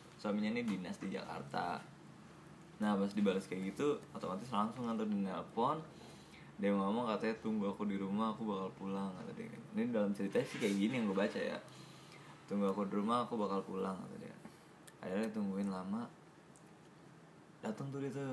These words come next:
nggak lama, dua hari. Setelah kabar kayak gitu, dia ditemuin sama istrinya, dijemput di bandara, dia nggak ngobrol katanya. Nah, akhirnya dia buka suara, "Kamu kemana aja, gini, gini, gini."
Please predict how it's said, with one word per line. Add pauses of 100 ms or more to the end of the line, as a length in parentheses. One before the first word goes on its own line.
nggak
lama,
dua
hari. (760)
Setelah
kabar
kayak
gitu, (260)
dia (360)
ditemuin
sama
istrinya,
dijemput
di
bandara,
dia
nggak
ngobrol
katanya. (960)
Nah,
akhirnya
dia
buka
suara, (240)
"Kamu
kemana
aja,
gini,
gini,
gini."